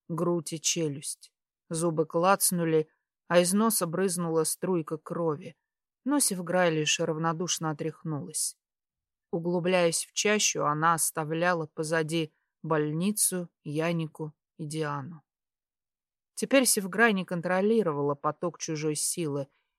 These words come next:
и Хати мог превратить в волков хоть весь городок. Только он не станет тратить попусту свое время. Мчась по тропинкам и валежнику огромной тенью с полыхающими глазами,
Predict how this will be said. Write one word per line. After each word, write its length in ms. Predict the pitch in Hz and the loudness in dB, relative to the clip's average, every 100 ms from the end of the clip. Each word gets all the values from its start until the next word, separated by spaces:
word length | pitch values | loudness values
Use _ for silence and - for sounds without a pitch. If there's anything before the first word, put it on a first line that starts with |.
| _ _ _ | _ _ _
и 80 | 175 | -10
Хати 540 | - 247 240 196 185 - | 0 0 2 -2 -2 -6
мог 400 | - 190 214 - | -2 0 0 -2
превратить 760 | - 170 165 175 - 208 175 | -4 -2 0 0 0 -4 -4
в 160 | 151 147 | -6 -4
волков 560 | 147 151 147 - 233 - | 0 0 -2 0 0 2
хоть 220 | 156 147 | -2 -2
весь 300 | 156 180 165 | -2 -4 -2
городок. 720 | 160 151 156 147 156 139 - - _ _ _ _ _ | -4 -4 -4 -4 -6 -8 -14 -20 _ _ _ _ _
Только 240 | - 240 220 | -2 0 2
он 240 | 220 208 | 2 2
не 80 | 208 | 2
станет 520 | - - 226 160 - _ | 2 4 2 0 -10 _
тратить 380 | 180 170 - - | 2 2 0 -6
попусту 480 | 180 160 160 - 143 | -6 -4 -8 -8 -8
свое 380 | - 143 143 | -4 -2 -2
время. 420 | 143 151 143 143 - _ _ _ _ _ _ _ - | -2 -4 -6 -8 -14 _ _ _ _ _ _ _ -6
Мчась 460 | 175 160 196 185 | -4 2 4 2
по 120 | - | -2
тропинкам 680 | 170 165 160 190 190 170 160 | -2 0 0 -2 -4 -2 -4
и 40 | 156 | 0
валежнику 760 | 160 160 170 165 160 151 160 | 0 2 2 2 -2 -4 0
огромной 520 | 147 147 170 165 156 | 0 2 2 2 0
тенью 480 | 151 - 175 165 156 | -2 -2 0 -2 -4
с 120 | 147 | -8
полыхающими 800 | - 151 147 - 160 151 - 151 | -6 -4 -4 0 0 0 -2 -4
глазами, 680 | 151 143 147 147 185 180 151 | -6 -4 -4 -2 -2 -2 -6